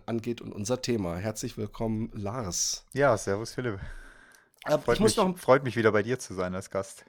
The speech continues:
Speaker 1: Es freut mich immer, äh, dich zu Gast zu haben.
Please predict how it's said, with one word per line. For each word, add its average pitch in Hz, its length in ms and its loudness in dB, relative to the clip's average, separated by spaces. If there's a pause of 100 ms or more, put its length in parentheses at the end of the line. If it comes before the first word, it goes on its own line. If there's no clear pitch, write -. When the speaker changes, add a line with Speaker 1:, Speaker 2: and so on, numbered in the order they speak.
(300)
Speaker 1:
Es 156 140 2
freut 254 320 8
mich 214 200 -2
immer, 214 360 6
äh, 175 260 8
dich 185 220 -4
zu - 120 -2
Gast 175 300 2
zu 151 160 -2
haben. 180 460 4